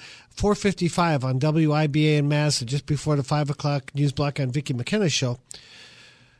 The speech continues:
We do a business report, try to give you a minute on what's going on in the market, what's driving your retirement, your investment account up or down that particular day. Is it a government report? Is it,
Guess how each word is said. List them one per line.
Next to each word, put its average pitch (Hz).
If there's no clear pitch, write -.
We 165
do 180
a 170
business 202
report, 202
try 202
to 185
give 185
you 190
a 180
minute 180
on 160
what's 170
going 170
on 160
in 160
the 160
market, 139
what's 143
driving 147
your 151
retirement, 151
your 151
investment 151
account 143
up 143
or 156
down 147
that 147
particular 147
day. 175
Is 180
it 127
a 123
government 135
report? 190
Is 131
it, 117